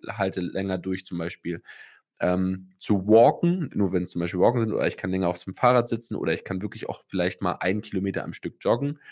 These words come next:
Somit motivierst du dann deine, deine Leute und zusätzlich, ähm, gib ihnen ein Ziel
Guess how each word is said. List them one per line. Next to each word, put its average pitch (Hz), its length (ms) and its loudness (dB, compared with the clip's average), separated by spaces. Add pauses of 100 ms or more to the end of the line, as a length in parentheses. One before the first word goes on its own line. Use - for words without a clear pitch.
(680)
Somit 113 320 4
motivierst 107 480 2
du 87 60 2
dann 87 100 -2
deine, 87 240 -2 (220)
deine 87 220 -2
Leute 90 460 0
und 180 500 2 (200)
zusätzlich, 127 680 0 (420)
ähm, 95 680 2
gib 127 340 -4 (120)
ihnen 101 320 -2 (120)
ein 87 380 -2 (760)
Ziel 123 500 2